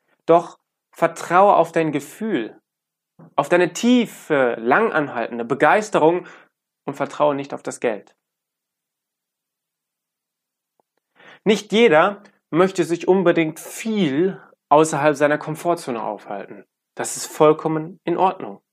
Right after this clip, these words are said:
Doch es ist auf der anderen Seite der einzige Weg, um richtig schnell persönlich zu wachsen. Nicht jeder ist bereit, den Preis, viel Geld zu haben,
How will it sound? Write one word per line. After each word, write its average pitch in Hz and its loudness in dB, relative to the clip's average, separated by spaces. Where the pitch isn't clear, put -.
Doch 151 2
es 135 -2
ist 147 -4
auf 127 -4
der - 2
anderen 160 0
Seite 127 -2
der - 0
einzige 147 0
Weg, 147 2
um - -8
richtig 151 -4
schnell 131 2
persönlich 113 -4
zu 131 -4
wachsen. - -6
Nicht 208 2
jeder 220 4
ist - -4
bereit, 127 2
den 156 0
Preis, 139 0
viel 185 0
Geld 226 4
zu 131 -8
haben, 120 -6